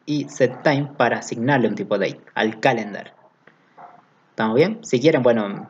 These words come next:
generalmente usan este, ¿sí? Cargar fecha, porque le dan los numeritos ustedes, más fácil. ¿Sí? ¿Estamos bien hasta ahí? Si esa es otra forma, fíjense. Si no le gusta esta, bueno, pueden cargar directamente y mandarle. Pero se dan cuenta que funciona, funciona.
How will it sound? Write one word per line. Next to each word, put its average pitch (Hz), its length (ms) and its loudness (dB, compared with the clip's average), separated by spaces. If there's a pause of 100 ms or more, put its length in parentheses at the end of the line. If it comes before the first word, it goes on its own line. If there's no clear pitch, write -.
generalmente 120 460 0
usan 113 280 -2
este, 113 260 -2
¿sí? 113 160 -4
Cargar 107 340 2
fecha, - 420 -2
porque 107 200 -2
le 104 120 2
dan 117 140 2
los 117 140 -2
numeritos 113 400 0
ustedes, 92 320 -4
más 113 160 -6
fácil. - 260 -4 (1200)
¿Sí? 131 140 -2
¿Estamos 123 260 2
bien 123 180 0
hasta 127 120 0
ahí? 170 260 -2 (180)
Si - 140 -4
esa 123 140 0
es 120 60 4
otra 117 180 2
forma, 190 480 0
fíjense. 113 420 -4 (800)
Si - 200 -2
no 110 120 2
le 104 80 2
gusta 107 240 0
esta, 156 220 2
bueno, 107 300 2
pueden 107 180 0
cargar 107 200 2
directamente 110 460 0
y 147 40 0
mandarle. 101 480 0
Pero 127 200 2
se 113 280 2
dan 120 180 2
cuenta 139 180 2
que 135 100 2
funciona, 160 460 -2
funciona. - 500 -4